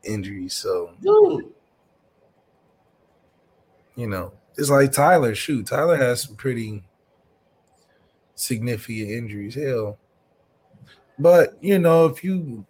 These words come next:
Speaker 1: keep getting opportunities, I mean, Phil's still getting great chances. It's not like he's gotta go to, like, a
Speaker 2: You know
Speaker 1: D-,
Speaker 2: why?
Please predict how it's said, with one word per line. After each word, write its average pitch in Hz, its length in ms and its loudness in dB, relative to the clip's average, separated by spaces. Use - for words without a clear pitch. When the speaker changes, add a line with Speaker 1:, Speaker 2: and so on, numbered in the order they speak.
Speaker 1:
keep 180 220 -6
getting 170 220 -2
opportunities, 151 760 -4
I 135 60 -6
mean, 131 240 -8
Phil's 190 440 -2
still 185 320 -2
getting 120 480 -8
great 135 340 -4
chances. - 840 -4
It's 104 240 -16
not 135 200 -6
like 117 260 -8
he's 117 520 -10
gotta 107 260 0
go 113 280 -4
to, 107 100 -6
like, 101 320 -4
a 85 240 -14
Speaker 2:
You 127 120 -10
know 131 180 0
Speaker 1:
D-, 120 60 -4
Speaker 2:
why? 165 440 2